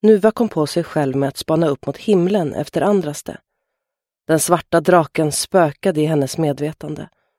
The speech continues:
trots att den inte synts till sedan attacken över havet, när hon, Danu och Song flydde från borgen på Lyrs ö.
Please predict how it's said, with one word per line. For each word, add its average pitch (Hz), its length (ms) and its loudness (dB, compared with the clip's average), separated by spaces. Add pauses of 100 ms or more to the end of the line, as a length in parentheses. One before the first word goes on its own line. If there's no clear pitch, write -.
(120)
trots 226 360 0
att 214 100 2
den 202 100 4
inte 170 200 2
synts - 360 -4
till 147 280 -2
sedan 147 320 0
attacken 139 500 -2
över 139 140 -4
havet, 160 520 -4 (500)
när 165 140 2
hon, 196 420 4 (400)
Danu 151 560 2
och 202 100 -4
Song 147 460 -2 (140)
flydde 190 380 4
från 202 200 4
borgen 143 420 0
på - 140 -8
Lyrs 127 360 -4
ö. 156 180 -4